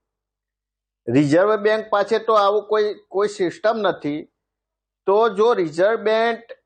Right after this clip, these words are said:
રિઝર્વ બેંક એના એનાલિસિસની અંદર આ બધું બહાર લાવી શકતી હોય કે સો રૂપિયાની વે-, વેચાણ થાય તો એમાં ખેડૂતને તો કંઈ મળતું જ નથી. એના જે, અ,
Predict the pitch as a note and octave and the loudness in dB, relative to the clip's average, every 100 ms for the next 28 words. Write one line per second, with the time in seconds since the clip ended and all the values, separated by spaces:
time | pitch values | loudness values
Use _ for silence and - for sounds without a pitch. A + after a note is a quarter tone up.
0 | _ _ _ D#3+ D3+ D3 F#3+ A3 G#3 A3+ | _ _ _ -8 -4 0 0 2 0 0
1 | - F#3+ G3+ G#3+ G3+ F#3+ G#3 G#3+ G3+ G#3 | -2 -4 -2 0 0 0 0 0 -2 -4
2 | G3+ G#3+ G#3+ F#3+ G3 G#3 E3+ F#3 F#3+ F#3 | -8 -2 -2 0 0 0 2 0 0 -2
3 | G3 F3 F#3 F3+ D3+ F#3 G3 F#3+ _ G#3 | -2 0 0 0 -2 -2 -8 -16 _ 0
4 | F3+ F#3 - G3+ - D3+ F#3 F3+ - F#3 | 2 0 -2 -8 -2 0 0 -2 0 0
5 | F#3 F#3+ G3 E3 D3+ D#3 C3+ D3 D3+ F3+ | 0 -2 -4 -4 -4 -4 -6 -8 -2 -2
6 | F3+ F#3 F#3+ F#3+ G#3+ G3+ G3+ G3+ D#3+ E3 | 0 0 0 0 0 0 -2 -2 -4 -2
7 | F#3 G3 F#3+ G3 - F#3+ F#3 F3 - G#3 | -4 -4 -4 -2 -2 0 -2 -2 -4 -4
8 | G3 F3+ E3+ E3+ - _ _ _ - E3+ | -4 -2 -2 -2 -4 _ _ _ -4 0
9 | F#3+ F#3+ F3 F#3+ F#3+ F3+ | 0 0 0 2 2 2